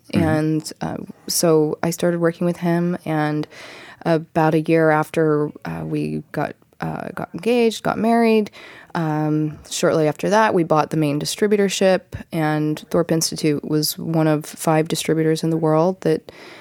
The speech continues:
Speaker 2: had the rights to sell this line of technology, uh, the electroacuoscope and the electromyopulse, which,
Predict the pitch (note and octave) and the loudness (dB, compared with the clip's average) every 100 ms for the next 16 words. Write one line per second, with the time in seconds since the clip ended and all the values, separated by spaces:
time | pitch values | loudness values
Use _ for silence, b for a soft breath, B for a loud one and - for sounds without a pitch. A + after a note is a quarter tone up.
0 | B - E3 E3+ D#3 - - - - D#3 | B -2 2 4 2 0 -2 -4 0 2
1 | D#3+ D#3+ D3+ - D#3+ D#3 D#3 - F3 E3+ | 2 0 -2 -2 0 2 0 -2 -6 0
2 | F3+ G3+ E3+ D#3+ C#3+ F3 B B B B | 2 4 2 2 2 0 B B B B
3 | E3+ D#3+ D#3 E3 E3 E3 - D#3 - D3+ | -2 0 2 2 2 0 2 2 2 -2
4 | - D#3+ - D3 - D#3+ D#3 D3+ D3+ - | -2 -4 0 -2 -2 -2 -2 -2 -6 -6
5 | D#3+ F3+ B3+ G#3+ C#3+ - - D3 - - | -2 2 2 2 0 -2 -4 -4 -4 -8